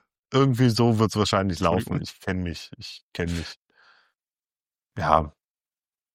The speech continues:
Speaker 1: <laughs> Nein, das wird nicht passieren. Ich, äh, kenn mich.
Speaker 2: Mhm.
Speaker 1: Es wird voll gut. Nein, mach ich.
Speaker 2: Verstehe.
Speaker 1: Äh, nein, also, äh, wie gesagt, das ist ein Thema. Ich werde auf jeden Fall berichten, was ich jetzt, äh,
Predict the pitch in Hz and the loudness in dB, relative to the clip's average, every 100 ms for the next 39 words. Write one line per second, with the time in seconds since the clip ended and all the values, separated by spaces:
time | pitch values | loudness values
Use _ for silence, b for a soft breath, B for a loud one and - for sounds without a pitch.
0 | _ _ _ _ _ _ _ _ _ _ | _ _ _ _ _ _ _ _ _ _
1 | _ _ _ _ _ _ - 98 - 135 | _ _ _ _ _ _ -4 -2 -4 -12
2 | _ B B B B 160 - 139 - 143 | _ B B B B 2 2 0 -2 -8
3 | - 185 175 - - 110 120 - 131 113 | -4 -4 -4 -4 -2 0 0 0 0 0
4 | - 110 - 110 107 - - 95 90 87 | -2 -4 0 -2 -2 -8 -8 -4 -2 -2
5 | 90 90 - 104 101 98 110 143 98 - | -6 -8 -4 -2 -2 -2 -2 -4 -6 -12
6 | - 92 - - - 92 87 90 - _ | -10 -10 -10 -10 -4 -4 -2 -6 -8 _
7 | _ _ _ _ _ _ _ _ _ _ | _ _ _ _ _ _ _ _ _ _
8 | _ _ _ _ _ _ 107 95 90 87 | _ _ _ _ _ _ 0 0 0 -2
9 | 80 - - 165 147 180 214 143 127 127 | -4 -6 2 2 4 2 2 2 0 2
10 | 135 123 131 127 139 156 151 139 - 143 | 2 2 2 2 2 2 0 -4 -4 -6
11 | - 139 156 147 147 180 160 127 147 143 | -2 2 4 4 4 4 4 2 0 0
12 | 120 139 - 131 110 127 - - 127 - | 2 0 0 -2 0 -2 -2 -6 -8 -2
13 | 117 - - 113 | -4 -2 0 2